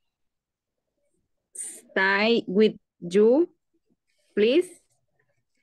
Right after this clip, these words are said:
Eh, can you pick up the children? Eh, call to, call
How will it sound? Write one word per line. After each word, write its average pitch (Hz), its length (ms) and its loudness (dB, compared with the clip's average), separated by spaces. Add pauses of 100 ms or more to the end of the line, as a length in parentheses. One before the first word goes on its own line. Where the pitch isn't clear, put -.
(580)
Eh, 196 500 0 (100)
can 254 1120 -4 (560)
you 247 560 -4 (420)
pick - 300 -12
up 208 180 -10 (140)
the 196 300 -6
children? 254 640 -4 (1700)
Eh, 185 720 -4 (1120)
call 247 560 -6 (2500)
to, 226 420 -2 (140)
call 247 420 -2